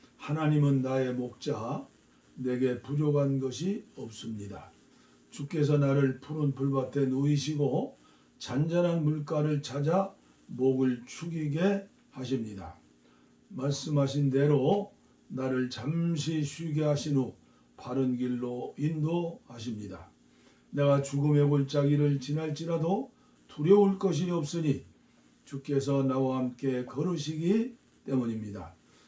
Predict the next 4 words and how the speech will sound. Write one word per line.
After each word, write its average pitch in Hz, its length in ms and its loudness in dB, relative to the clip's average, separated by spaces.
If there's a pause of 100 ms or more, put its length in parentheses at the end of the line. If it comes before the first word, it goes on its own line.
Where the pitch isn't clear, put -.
(120)
주님의 135 680 4
믿음직한 131 760 0
지팡이를 143 680 0
보니 165 460 2